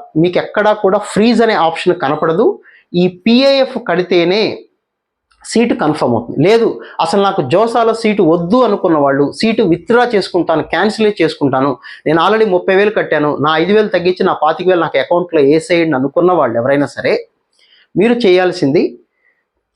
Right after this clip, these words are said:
ఇరవయో తా-, పదహారో తారీఖు నుంచి, జూలై పదహారు సిక్స్త్ రౌండ్ వస్తుంది, అప్పటి నుంచి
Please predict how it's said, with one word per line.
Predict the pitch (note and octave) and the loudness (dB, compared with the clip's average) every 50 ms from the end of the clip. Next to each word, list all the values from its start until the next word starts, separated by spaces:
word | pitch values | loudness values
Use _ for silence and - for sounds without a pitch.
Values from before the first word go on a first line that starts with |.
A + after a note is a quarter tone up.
| _ _ _ _ _ _ | _ _ _ _ _ _
ఇరవయో | D3 D3+ F3+ G#3 A3 A#3 A#3+ A#3+ A#3 | 0 2 2 4 2 2 4 4 2
తా-, | A3+ A3+ F#3 E3+ D#3+ - - | 2 2 0 0 0 0 0
పదహారో | F3+ F#3 G3 A3 A3+ A3+ A3+ | 0 2 2 2 2 2 2
తారీఖు | A3+ A3+ G3+ F#3 F3 F3+ F3+ | 2 0 0 0 0 0 0
నుంచి, | E3 D3 D3 D3 - A2+ - - _ _ _ - | 0 0 0 0 -4 -8 -10 -10 _ _ _ -4
జూలై | B2+ C#3+ F3 G3+ G#3+ | 0 2 4 4 2
పదహారు | G#3+ G#3+ F#3 E3 F3 E3 F#3 F3 D#3 - - - - _ _ _ _ _ _ _ | 2 0 0 -2 0 2 0 0 0 -2 -8 -14 -20 _ _ _ _ _ _ _
సిక్స్త్ | - - - F#3 - - A3+ | -8 -6 -4 -4 -2 0 0
రౌండ్ | G#3+ G#3+ G3+ F3+ | 2 2 2 2
వస్తుంది, | D#3+ D#3+ - - C3+ A2+ G#2 - - - | 0 -2 -2 -2 -2 -2 -2 -4 -4 -4
అప్పటి | C#3+ - - - G3+ G3 - F3+ | -4 -4 0 -2 -2 0 0 0
నుంచి | D3+ C3+ - - A3+ D4 - - | 0 0 0 -2 -2 -2 -2 -6